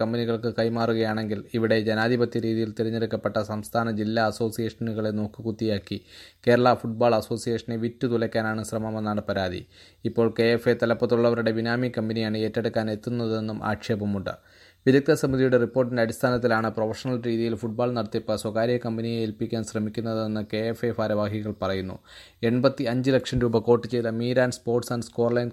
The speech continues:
കൺസോർഷ്യം എന്ന കമ്പനിയാണ് കെ എഫ് എ ഭാരവാഹികൾ തിരഞ്ഞെടുത്തത്. കഴിഞ്ഞ കെ എഫ് എ എക്സിക്യൂട്ടീവ് യോഗത്തിൽ ഭാരവാഹികൾ ഇക്കാര്യം അംഗങ്ങളെ അറിയിച്ചു. എന്നാൽ കമ്പനിയുമായുള്ള കരാറിലെ വ്യവസ്ഥകൾ ചർച്ചയിൽ വന്നതോടെ പ്രതിഷേധമുയരുകയായിരുന്നു.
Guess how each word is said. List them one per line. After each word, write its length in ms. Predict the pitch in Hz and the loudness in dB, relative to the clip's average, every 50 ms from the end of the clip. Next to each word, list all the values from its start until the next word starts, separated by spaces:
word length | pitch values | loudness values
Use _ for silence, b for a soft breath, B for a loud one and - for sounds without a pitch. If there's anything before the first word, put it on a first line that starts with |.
| - 120 | -4 -4
കൺസോർഷ്യം 520 | 117 110 - - 123 123 - - 123 117 | -4 -4 -2 -2 -2 -2 -2 -4 -4 -4
എന്ന 120 | 110 113 | -2 -2
കമ്പനിയാണ് 540 | 107 110 107 110 117 113 117 113 110 110 104 - | -2 -2 -2 -4 -4 -4 -4 -4 -4 -4 -4 -4
കെ 40 | 107 | -2
എഫ് 240 | 110 110 113 104 113 | -2 -2 -2 -2 -4
എ 80 | 113 - - | -4 -2 -2
ഭാരവാഹികൾ 580 | 110 110 110 110 110 107 104 110 104 110 104 101 | -2 0 2 2 0 0 0 -2 -4 -4 -4 -2
തിരഞ്ഞെടുത്തത്. 540 | 107 104 104 104 101 95 98 - - - - B B B B B B B B - | -2 -2 -2 -2 -4 -6 -6 -8 -8 -10 -10 B B B B B B B B 2
കഴിഞ്ഞ 280 | 117 113 120 123 127 123 | 4 4 4 4 2 2
കെ 100 | 110 120 | 4 6
എഫ് 260 | 120 123 120 - 127 | 6 6 6 4 2
എ 40 | 120 | 0
എക്സിക്യൂട്ടീവ് 520 | 113 117 - - 120 127 127 113 123 120 | 0 0 -4 -8 -4 -2 -2 0 0 0
യോഗത്തിൽ 460 | 117 113 113 107 117 113 - 117 107 101 | 2 2 2 0 -2 -2 -4 -4 -6 -2
ഭാരവാഹികൾ 600 | 113 110 113 120 120 120 120 117 120 117 117 110 | 0 0 2 4 4 4 4 2 0 -2 -2 -4
ഇക്കാര്യം 380 | 104 - 120 117 113 113 110 107 | -4 -2 -2 0 0 0 -2 -2
അംഗങ്ങളെ 420 | 107 110 113 110 113 110 110 110 | -4 -4 -6 -6 -4 -2 -2 0
അറിയിച്ചു. 360 | 104 104 107 104 98 - - - B B B B B B | 0 0 0 -2 -4 -6 -10 -14 B B B B B B
എന്നാൽ 260 | 110 107 107 110 110 104 113 | -4 -2 -2 -2 -2 -2 -2
കമ്പനിയുമായുള്ള 680 | 107 110 113 113 120 120 117 117 117 117 117 117 113 110 | -2 0 0 0 0 2 2 2 0 2 2 2 2 4
കരാറിലെ 380 | 117 110 110 110 113 113 117 113 | 4 4 4 4 2 2 0 0
വ്യവസ്ഥകൾ 480 | 110 110 110 120 117 - 131 117 117 110 | 2 2 0 0 0 0 0 0 0 0
ചർച്ചയിൽ 440 | 104 117 107 104 - - 120 117 | 0 -2 -2 -2 0 0 0 2
വന്നതോടെ 440 | 117 113 110 113 113 113 110 107 110 | 2 0 0 0 0 0 0 0 0
പ്രതിഷേധമുയരുകയായിരുന്നു. 1400 | 104 - - 113 110 101 - - 127 117 113 110 107 110 107 110 107 107 104 101 101 101 101 98 98 101 101 | -2 -2 -4 -4 -4 -4 -2 0 2 2 2 0 0 -2 -2 0 0 0 0 0 0 -2 -2 -4 -6 -8 -10